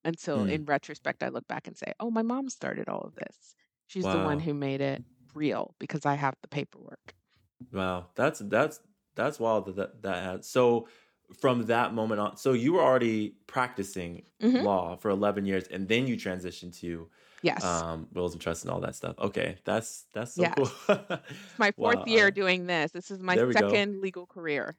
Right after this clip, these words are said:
Speaker 1: I did,
Speaker 2: All
Speaker 1: uh,
Speaker 2: right.
Speaker 1: school law and I just did contract law for a nonprofit. I did a lot of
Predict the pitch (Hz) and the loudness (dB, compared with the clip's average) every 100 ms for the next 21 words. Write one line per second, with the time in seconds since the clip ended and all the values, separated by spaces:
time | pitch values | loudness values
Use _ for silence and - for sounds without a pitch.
0 | - 165 - 170 165 - 143 165 135 - | 0 0 2 0 2 4 2 -2 -10 -14
1 | _ _ - 208 208 202 185 185 180 180 | _ _ -12 -6 -4 2 4 4 4 2
2 | - 156 151 151 151 - - _ _ 151 | 0 -4 -4 -6 -10 -16 -20 _ _ -8
3 | 151 - - - _ - 151 - - 208 | -8 -10 -16 -18 _ -12 -10 -8 -2 -2
4 | 208 170 156 151 156 151 147 151 _ _ | -2 -4 -4 -2 0 2 2 -2 _ _
5 | _ 151 143 143 - 147 143 147 151 165 | _ -6 -6 -6 -4 -4 -2 -4 -4 -2
6 | 208 - 156 143 143 135 135 135 135 | -2 -2 -4 -4 -4 -2 0 -2 -2